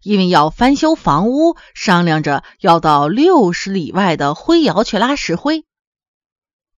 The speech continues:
这里是平原地带，四周都看不见山，村上除了几个经常在外面搞运输的之外，这些老实本分的庄稼人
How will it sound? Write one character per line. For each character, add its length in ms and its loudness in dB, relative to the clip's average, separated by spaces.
这 220 2
里 400 -2
是 400 -4
平 480 -2
原 220 -4
地 180 -10
带， 240 -12
四 300 -2
周 300 -2
都 120 -2
看 240 -4
不 80 -6
见 180 -4
山， 280 -4
村 240 0
上 180 4
除 180 -2
了 140 4
几 140 -4
个 120 0
经 220 -4
常 260 -2
在 140 0
外 160 2
面 160 0
搞 240 0
运 240 0
输 240 -2
的 80 2
之 160 -4
外， 220 0
这 160 -2
些 240 -2
老 300 2
实 120 -8
本 220 -2
分 120 -2
的 100 -2
庄 200 0
稼 140 0
人 220 -2